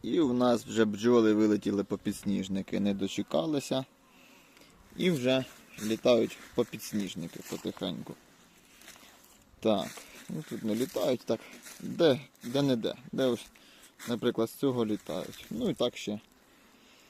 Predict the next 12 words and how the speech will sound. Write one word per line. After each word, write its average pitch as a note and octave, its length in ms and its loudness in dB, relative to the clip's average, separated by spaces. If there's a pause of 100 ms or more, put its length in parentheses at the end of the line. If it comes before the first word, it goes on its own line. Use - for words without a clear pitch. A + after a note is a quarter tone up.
(440)
де-не-де B2 500 4
вилітають. G#2+ 760 0 (1600)
Так, A#2+ 440 6
а D#3 100 6
ось E3+ 240 6
поки D3 300 2
нема C3+ 380 4 (200)
підсніжників, D#3 880 -2 (800)
прилетіли C3+ 840 2 (280)
на B2+ 240 0
медові B2 560 2
рамочки. A2 680 -2